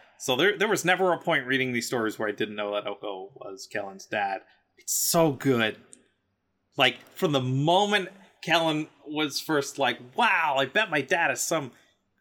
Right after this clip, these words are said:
fancy fae hero, and I'm gonna inherit the hero-ness, and we're both gonna be heroes. Yeah,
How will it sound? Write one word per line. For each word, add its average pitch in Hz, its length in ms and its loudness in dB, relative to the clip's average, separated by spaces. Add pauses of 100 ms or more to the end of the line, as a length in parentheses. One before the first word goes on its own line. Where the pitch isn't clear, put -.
(220)
fancy 175 380 0
fae 175 460 2
hero, 185 840 2 (300)
and 120 120 -2
I'm 165 200 2
gonna 151 180 2
inherit 170 560 2
the 143 60 -4
hero-ness, 180 880 0
and 117 100 -4
we're 135 120 0
both 180 360 0
gonna 175 140 2
be 131 160 -16
heroes. 117 880 -2
Yeah, 143 540 2